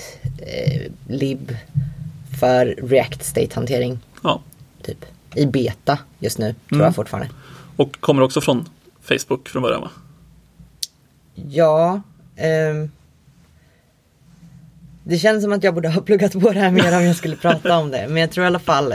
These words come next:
Speaker 1: en, en som jobbar på Facebook har, eh, liksom lagt grunden för det och, eh, skapat det, mm, och försöker nu open sourca det tillsammans med några andra.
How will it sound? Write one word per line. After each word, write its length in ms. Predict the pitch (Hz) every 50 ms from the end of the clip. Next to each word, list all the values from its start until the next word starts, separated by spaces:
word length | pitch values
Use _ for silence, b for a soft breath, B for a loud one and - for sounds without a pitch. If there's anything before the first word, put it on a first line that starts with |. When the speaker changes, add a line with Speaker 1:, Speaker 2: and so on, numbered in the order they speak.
| - -
Speaker 1:
en, 260 | - - 143 139 143
en 320 | 139 - - - 143 147 135
som 120 | 147 143
jobbar 220 | 139 143 139 -
på 140 | 147 - 165
Facebook 580 | - - - - 143 - - - 120 - - - -
har, 300 | - - 107 120 104 - - - B B B B B B B B B B -
eh, 380 | - - 101 95 76 69 69 64 - - - -
liksom 400 | - 110 - - 113 104 113 113 - - - - -
lagt 220 | - 143 139 - - -
grunden 380 | 139 135 139 135 131 131 135
för 240 | 135 - 123 127 120
det 240 | 123 123 123 120 85
och, 480 | - - 127 - - - - - -
eh, 180 | 101 117 120 107
skapat 500 | - - - 113 - - - 110 127 -
det, 180 | 104 113 120 113
mm, 460 | 98 - - - 135 127 127 - - - -
och 380 | - - - - - - - - - - - - - - - -
försöker 400 | - 135 131 131 113 117 - 131
nu 100 | 123 117
open 300 | 92 123 - - 110 113
sourca 400 | - 123 123 117 123 - 123 117
det 80 | 156
tillsammans 520 | 151 - - 151 - 95 92 90 - - -
med 100 | - -
några 140 | - - -
andra. 220 | - - -